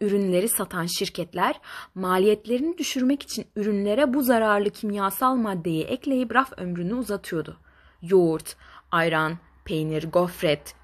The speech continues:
çikolata vesaire içine bu tebeşir alçı taşı gibi olan solitin koyarak insanları zehirliyorlardı.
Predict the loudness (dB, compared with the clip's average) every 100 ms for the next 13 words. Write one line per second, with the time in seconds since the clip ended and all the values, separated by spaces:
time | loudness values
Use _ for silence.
0 | -6 -4 2 4 4 2 -2 -2 2 4
1 | 4 2 -2 -4 -6 -4 -4 -6 -8 -8
2 | -2 -2 -2 -2 2 2 2 -4 0 2
3 | 2 -2 -6 -6 -4 -4 -2 -2 0 0
4 | 0 0 -2 -2 -4 -6 -4 -2 0 -2
5 | -2 -6 -8 -4 -4 -2 -2 0 2 2
6 | 4 4 6 4 4 -4